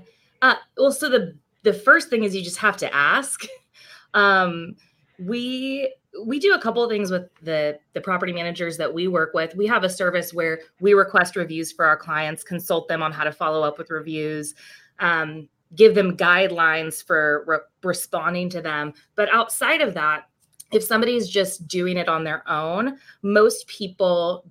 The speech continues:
don't really know when a good time to ask for feedback is.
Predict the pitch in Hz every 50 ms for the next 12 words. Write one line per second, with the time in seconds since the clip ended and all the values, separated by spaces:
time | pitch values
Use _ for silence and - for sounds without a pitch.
0 | - - 202 185 190 180 185 190 190 180 180 170 165 165 165 160 160 160 156 160
1 | 160 160 156 151 147 156 151 156 147 147 151 143 143 147 - - 165 156 151 151
2 | 151 156 147 160 147 147 143 143 - - - 151 139 - - 143 139 143 175 170
3 | 180 180 208 240 247 247 254 262 262 254 -